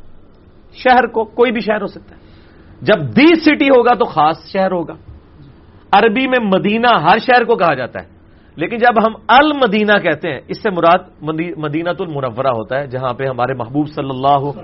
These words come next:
علیہ وآلہ وسلم کی قبر مبارک ہے۔ اسی طریقے سے الہ تو جھوٹے بنائے ہوئے لوگوں کے موجود ہیں، قرآن حکیم میں جھوٹے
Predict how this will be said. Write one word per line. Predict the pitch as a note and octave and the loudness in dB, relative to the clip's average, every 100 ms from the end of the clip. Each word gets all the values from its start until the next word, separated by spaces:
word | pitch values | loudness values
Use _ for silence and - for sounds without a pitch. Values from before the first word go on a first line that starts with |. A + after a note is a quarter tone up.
| - - - - C3 | -18 -20 -20 -10 -4
علیہ | D3 D#3 D3+ | -2 2 4
وآلہ | C#3+ D3 | 4 2
وسلم | D3 C3 D#3+ D#3+ C#3 C#3+ | -2 -4 -4 -4 -4 -6
کی | - C#3+ | -10 -6
قبر | B2+ B2+ | -6 -6
مبارک | B2 G#2 F#2 F2 | -4 -2 -4 -6
ہے۔ | E2+ - - - - - - - - - - - | -14 -16 -20 -20 -20 -20 -20 -20 -20 -20 -8 -4
اسی | F3+ B3+ | -2 -2
طریقے | F#3 D#3 C#3+ A2+ | 0 0 -2 -8
سے | G2+ E2+ - - - - - - - - - G3 | -12 -16 -20 -20 -20 -20 -20 -20 -20 -14 0 4
الہ | G#3+ A#3+ G#3 A#2 - - - - - - - - | 6 8 6 0 -12 -20 -20 -20 -20 -20 -20 -6
تو | - | -4
جھوٹے | C#3+ D#3 F#3 A#3+ | -2 -2 2 2
بنائے | G#3 G#3+ | 2 2
ہوئے | A3+ | 2
لوگوں | G#3+ G#3 G#3+ | 2 0 0
کے | |
موجود | G#3+ G#3 A3+ G#3+ | -2 -2 -4 -6
ہیں، | |
قرآن | G#3 G3 F#3+ | -4 -2 -2
حکیم | G3 F#3 G3 | -2 -4 -6
میں | F#3+ | -6
جھوٹے | D3 D3+ D#3+ | -4 -4 -2